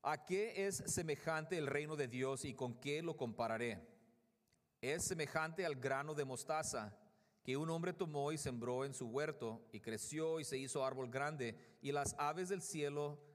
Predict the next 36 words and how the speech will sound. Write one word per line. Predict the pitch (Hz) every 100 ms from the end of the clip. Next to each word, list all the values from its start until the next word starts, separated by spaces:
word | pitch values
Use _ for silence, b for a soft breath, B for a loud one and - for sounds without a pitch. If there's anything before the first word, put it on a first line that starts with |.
| -
anidaron | 127 131 123 131 131 139 139 143
en | 123
sus | 117 123
ramas." | 110 110 113 104 95 - - _ _ _ _ _ b b b b 143
Y | 143
volvió | 156 143 170
a | 180
decir, | 180 170 185 170
"¿A | 143
qué | 170 170
compararé | 196 - 156 143 147 175
el | 151
reino | 147 151 151
de | 151
Dios? | 175 170 120 - - - _ _ b b _
Es | - 156 180
semejante | 202 180 - 170 175
a | 185
la | 156
levadura | 139 135 127 185 151 131 -
que | 135
una | 151
mujer | 156 139 147
tomó | 147 160 151
y | 160
escondió | 156 131 123 139
en | 127
tres | 135 139 143
medidas | 156 139 143 135
de | 127
harina | 135 143 117 113 B B -
hasta | 117 127 123
que | 123
todo | - 147 151 165 165 -
hubo | 139 139 139 143 143 - - - _
fermentado." | - 120 113 110 107 120 110 104